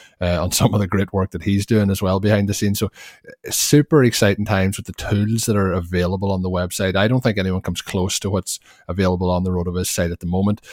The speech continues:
but I do think we're probably looking here at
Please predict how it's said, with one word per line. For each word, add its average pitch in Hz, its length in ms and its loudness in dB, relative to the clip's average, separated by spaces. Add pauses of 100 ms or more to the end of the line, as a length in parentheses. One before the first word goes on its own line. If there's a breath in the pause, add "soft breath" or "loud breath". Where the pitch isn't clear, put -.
(200 loud breath)
but 104 140 0 (200)
I 107 120 2
do 113 180 6
think 113 260 2 (240)
we're 104 140 -2
probably 101 320 2
looking 95 320 0
here 92 420 0
at - 400 -8